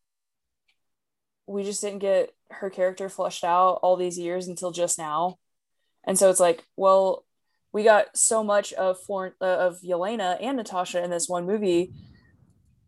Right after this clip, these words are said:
but it's been dragged out so long for Natasha that it just feels like maybe Florence Pugh as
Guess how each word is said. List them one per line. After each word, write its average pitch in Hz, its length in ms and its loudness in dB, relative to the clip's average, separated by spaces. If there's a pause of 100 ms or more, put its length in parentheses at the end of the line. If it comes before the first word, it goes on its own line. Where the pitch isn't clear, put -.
(640)
but 202 100 8
it's 196 120 4
been 196 160 2
dragged 190 340 6
out 196 180 6
so 185 240 2
long 185 160 0
for 185 120 -10
Natasha 190 640 -2
that 175 280 -2
it 190 120 -2
just 185 260 -6
feels 190 280 -2
like 190 440 2 (100)
maybe 175 500 -4 (360)
Florence 185 400 -4
Pugh 180 280 0
as 175 380 4